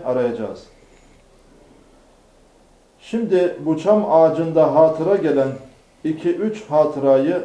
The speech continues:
yazıyorum. Birincisi bir parça mahrem bir sırdır. Birincisi bir parça mahrem bir sırdır.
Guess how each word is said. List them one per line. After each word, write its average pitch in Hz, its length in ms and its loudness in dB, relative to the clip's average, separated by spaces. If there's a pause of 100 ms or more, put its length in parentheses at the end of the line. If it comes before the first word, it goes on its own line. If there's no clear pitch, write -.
yazıyorum. 120 480 -8 (2250)
Birincisi 175 880 -2 (600)
bir 156 400 -6
parça 143 480 -2
mahrem 147 760 -2
bir 165 200 -2
sırdır. 107 480 -6 (2500)
Birincisi 135 640 -6 (420)
bir 170 360 -4
parça 127 640 -4 (240)
mahrem 143 600 -4
bir 151 200 -6
sırdır. - 480 -8